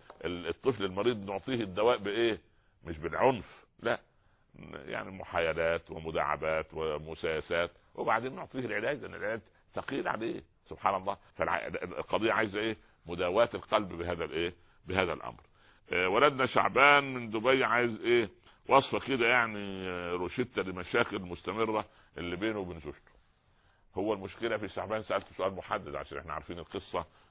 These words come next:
بتاع ايه، لما الزوجين او احدهم يكون عصبي. لما الزوج يكون عصبي تبقى مصيبة، لما الزوجة تكون عصبية تبقى مصيبتين، لما الزوج والزوجة يكونوا الاتنين عصبيين تبقى ثلاث مصايب.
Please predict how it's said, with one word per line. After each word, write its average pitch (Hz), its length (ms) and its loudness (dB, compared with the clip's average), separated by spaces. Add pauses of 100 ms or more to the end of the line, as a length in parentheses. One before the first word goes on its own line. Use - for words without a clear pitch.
(120)
بتاع 80 340 -2
ايه، 95 280 2
لما 82 240 -10
الزوجين 87 760 -2
او 82 220 -6
احدهم 92 340 -6
يكون 87 200 -6
عصبي. 73 460 -4 (580)
لما 82 380 -6
الزوج 87 340 2
يكون 139 220 2
عصبي 98 500 -2 (320)
تبقى 87 140 -6
مصيبة، 92 400 -6 (720)
لما 87 140 -6
الزوجة 117 280 0
تكون 110 180 -4
عصبية 104 560 -2 (240)
تبقى 87 180 -6
مصيبتين، 87 540 -4 (540)
لما 90 240 -2
الزوج 123 260 2
والزوجة 120 460 4
يكونوا 107 440 -2
الاتنين 95 320 -2
عصبيين 110 540 0
تبقى 85 160 -4
ثلاث 92 260 -4
مصايب. 90 380 -2